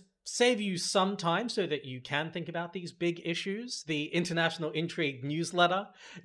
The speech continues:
dumps really pertinent, really good analysis on international affairs stories right into your inbox every morning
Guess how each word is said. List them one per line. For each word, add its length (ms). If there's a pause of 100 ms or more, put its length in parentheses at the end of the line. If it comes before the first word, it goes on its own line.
dumps 600 (240)
really 600
pertinent, 640 (100)
really 460
good 280
analysis 680
on 140
international 560
affairs 280
stories 460 (240)
right 300
into 180
your 180
inbox 320
every 200
morning 520